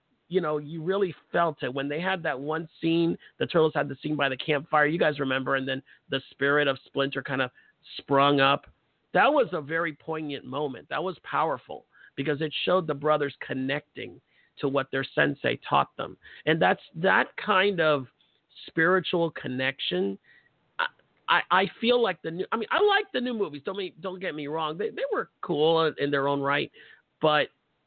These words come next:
the Babyface Turtles just didn't do it for me. I mean, they just, it just didn't, it didn't have that, that, that powerful emotional connection that the original had. And I hope that you're starting to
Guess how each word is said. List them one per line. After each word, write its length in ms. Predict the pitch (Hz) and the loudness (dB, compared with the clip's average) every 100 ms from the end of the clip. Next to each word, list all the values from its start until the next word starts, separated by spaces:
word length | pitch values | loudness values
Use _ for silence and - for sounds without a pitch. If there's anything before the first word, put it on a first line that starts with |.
| _ - | _ -6
the 80 | 151 | -4
Babyface 560 | 151 185 180 175 165 151 | 0 -2 -2 -4 -6 -2
Turtles 280 | 170 143 123 | 0 0 0
just 160 | 131 - | -6 -4
didn't 160 | 123 | -6
do 120 | 123 | -6
it 80 | - - | -8 -8
for 140 | 104 | -10
me. 180 | 113 - | -10 -6
I 80 | - | -4
mean, 140 | 127 123 | -2 -2
they 80 | |
just, 200 | 135 135 - _ - | -4 -6 -14 _ -6
it 120 | 143 | -4
just 200 | 156 - | -4 -2
didn't, 320 | 170 147 170 - - - - _ - | 0 2 2 0 -10 -20 -20 _ 0
it 160 | 170 | 2
didn't 240 | 175 208 208 | 4 2 2
have 400 | 170 175 165 151 | -2 -2 -4 -4
that, 300 | 143 135 123 _ _ _ - | -4 -4 -6 _ _ _ -6
that, 260 | 131 127 - _ _ _ _ _ _ _ _ _ | -2 -2 -4 _ _ _ _ _ _ _ _ _
that 260 | 123 131 - | -6 -6 -6
powerful 800 | - 143 143 143 - 131 127 - _ | -4 0 2 0 -4 -8 -8 -14 _
emotional 640 | 135 131 127 131 - 127 123 | -6 -2 -2 -4 -4 -6 -6
connection 520 | - 139 123 117 127 | -6 -4 -4 -4 -4
that 160 | 127 123 | -4 -4
the 140 | 127 | -2
original 640 | 123 123 127 127 120 120 - _ | -2 -2 -4 -4 -4 -6 -10 _
had. 320 | - 123 - - _ _ _ - - _ | 0 2 2 -4 _ _ _ -20 -20 _
And 280 | 139 127 120 - _ _ _ _ 127 131 120 - - | 0 2 0 -8 _ _ _ _ -4 -4 -4 -4 2
I 140 | 147 | 4
hope 220 | 180 226 | 4 2
that 100 | 202 | 0
you're 120 | 165 160 | -2 -4
starting 320 | - 175 | 0 0
to 60 | 147 | 0